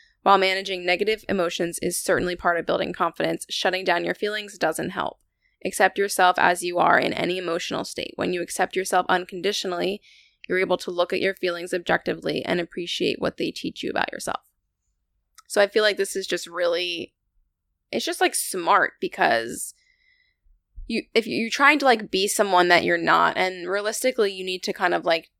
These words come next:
take care of, like, your emotions, and what he's saying is that your worst self, you need to, like, feel that and understand that's, like,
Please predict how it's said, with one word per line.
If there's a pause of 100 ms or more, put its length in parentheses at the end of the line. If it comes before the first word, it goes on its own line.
take
care
of,
like,
your
emotions,
and (1080)
what
he's
saying
is
that
your
worst
self, (440)
you
need
to,
like,
feel
that (200)
and
understand
that's,
like,